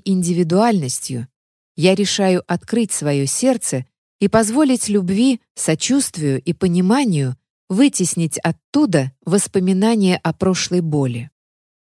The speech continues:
Я свободна быть всем, чем я могу быть. Это истина моего бытия,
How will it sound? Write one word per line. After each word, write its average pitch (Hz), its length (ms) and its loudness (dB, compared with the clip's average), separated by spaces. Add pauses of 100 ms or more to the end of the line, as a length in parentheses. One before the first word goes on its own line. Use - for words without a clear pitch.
(420)
Я 196 180 2
свободна 185 640 0
быть 165 240 -2
всем, 240 400 0 (300)
чем 226 260 2
я 202 180 2
могу 185 380 2
быть. - 400 -8 (560)
Это 254 280 4
истина 240 680 -2
моего 208 360 2
бытия, 180 680 -2